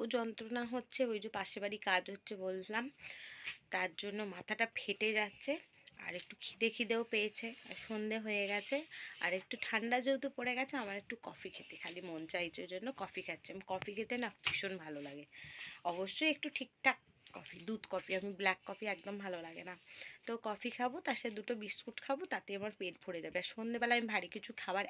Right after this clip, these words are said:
একদমই খাই না, খেতেও পারি না, খেলে আমার শরীরটা হাঁসফাঁস করে। তো যাই হোক, এই খাবো। আর আমার ছেলে এখনও ঘুমাচ্ছে। এখনও ঘুমাচ্ছে, ওকে ডাকিনি, এই ডাকবো।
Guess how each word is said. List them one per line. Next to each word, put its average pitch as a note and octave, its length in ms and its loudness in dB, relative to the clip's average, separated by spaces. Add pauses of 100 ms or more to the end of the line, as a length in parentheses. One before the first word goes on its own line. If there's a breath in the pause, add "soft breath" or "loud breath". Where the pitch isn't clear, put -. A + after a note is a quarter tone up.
একদমই G#3 380 -6
খাই G#3 280 -4
না, B3 100 0
খেতেও G#3+ 360 -2
পারি F#3 220 2
না, F#3 120 2
খেলে - 240 0
আমার A3 200 0
শরীরটা G3+ 400 -2
হাঁসফাঁস F#3 480 -2
করে। - 220 -16 (640 loud breath)
তো C4+ 100 6
যাই B3+ 240 10
হোক, D4 160 2
এই G#3 140 -2
খাবো। B3+ 400 2 (300 loud breath)
আর F3+ 100 0
আমার F#3 220 -4
ছেলে G3 220 -2
এখনও G3 380 -6
ঘুমাচ্ছে। E3 440 -10 (3000 loud breath)
এখনও G#3+ 420 2
ঘুমাচ্ছে, A3 520 0
ওকে D#4 140 -4
ডাকিনি, A3 480 0
এই B3 160 2
ডাকবো। E3+ 460 2